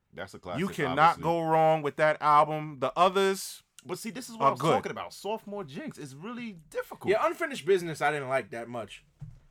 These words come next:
Speaker 3: I will tell you what I did like.
Speaker 2: When they got back together after the breakup.
Speaker 3: No, I'm giving them three.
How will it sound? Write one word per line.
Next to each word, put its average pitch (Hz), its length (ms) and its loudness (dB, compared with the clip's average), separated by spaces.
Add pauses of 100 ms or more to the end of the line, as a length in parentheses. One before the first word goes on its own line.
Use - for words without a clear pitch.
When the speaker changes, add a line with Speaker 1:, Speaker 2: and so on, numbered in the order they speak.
(140)
Speaker 3:
I 160 100 2
will 196 180 4
tell 240 160 0
you 175 80 0
what 131 100 -2
I 113 60 -6
did 170 160 -2
like. 151 240 -2
Speaker 2:
When 127 160 -4
they 127 120 -2
got 135 220 2
back 135 200 2
together 127 360 0
after 123 280 0
the 113 80 -12
breakup. 131 480 -8
Speaker 3:
No, 127 440 0
I'm 214 340 0
giving 175 300 -2
them 147 200 -8
three. 180 480 -8